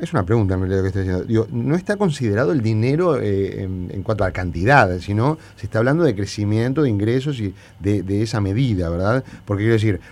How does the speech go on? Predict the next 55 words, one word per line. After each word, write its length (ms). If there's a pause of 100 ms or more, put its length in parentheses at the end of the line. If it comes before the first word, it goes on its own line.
uno 220
puede 160
pensar 400 (180)
que 80
aquellos 260
que 60
están 220
a 40
la 60
izquierda, 640
que 60
son 180
los 100
que 140
menos 360
ingresan, 640 (260)
y 100
aquellos 260
que 60
están 200
a 20
la 120
derecha, 480 (320)
de 160
pronto 400
tienen 340
un 200
nivel 340
en 120
la 80
gráfica 340
bien 200
alto 380 (240)
y 60
no 80
están 180
percibiendo 380
el 60
mismo 180
dinero. 340
En 60
realidad, 420
se 140
trata 240
mucho 180
más 140
de 60
dinero 200
de 60
aquellos 180
que 60
están 160
a 60
la 60
derecha, 420